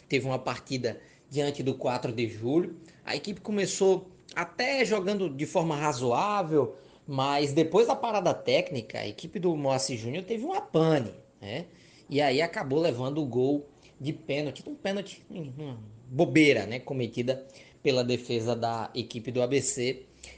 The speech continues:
que o quatro de julho soube aproveitar muito bem. No segundo tempo, o A B C voltou com mais disposição, mas ainda muito desorganizado taticamente.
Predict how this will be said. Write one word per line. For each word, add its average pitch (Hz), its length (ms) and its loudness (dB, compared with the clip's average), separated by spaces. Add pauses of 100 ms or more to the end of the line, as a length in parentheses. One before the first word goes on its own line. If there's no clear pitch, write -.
que 120 440 -6
o 120 220 -2
quatro 127 360 0
de 123 140 2
julho 120 200 0
soube 127 280 -2
aproveitar 123 500 0
muito 131 260 -2
bem. 110 240 -4
No 104 80 -14
segundo 190 360 2
tempo, 202 300 0
o - 20 2
A 180 40 0
B 175 140 2
C 185 160 0
voltou 165 380 2
com 180 140 -4
mais 170 360 -2
disposição, 185 1120 -4 (420)
mas 139 240 -2
ainda 165 300 -2
muito 185 460 0
desorganizado 151 840 -2
taticamente. 123 760 -4